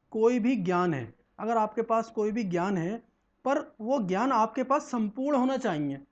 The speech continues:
संपूर्ण होने का मतलब कोई भी ज्ञान है आपके पास कंप्लीट होना चाहिए। जैसे कि मान के चलो, मान के चलो चौबीस तीर्थंकर हुए। ठीक है,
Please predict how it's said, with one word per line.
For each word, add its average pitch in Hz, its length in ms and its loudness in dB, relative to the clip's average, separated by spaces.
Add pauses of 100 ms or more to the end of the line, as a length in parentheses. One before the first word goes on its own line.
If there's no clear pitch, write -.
(240)
संपूर्ण 220 440 -2
होने 240 200 0
का 247 80 0
मतलब 240 460 -2 (180)
कोई 240 200 2
भी 262 140 -2
ज्ञान 208 260 -2
है 247 180 -2 (100)
आपके 208 260 -2
पास 262 200 -4
कंप्लीट 220 380 -4
होना 214 160 -2
चाहिए। 185 240 -4
जैसे 240 180 -6
कि 277 60 -4
मान 220 340 -2
के 247 80 -2
चलो, 240 360 -4 (960)
मान 220 260 -4
के 254 80 -2
चलो 254 180 -4
चौबीस 240 460 -2
तीर्थंकर 247 460 -2
हुए। 143 240 -4 (340)
ठीक 254 140 -6
है, - 240 -4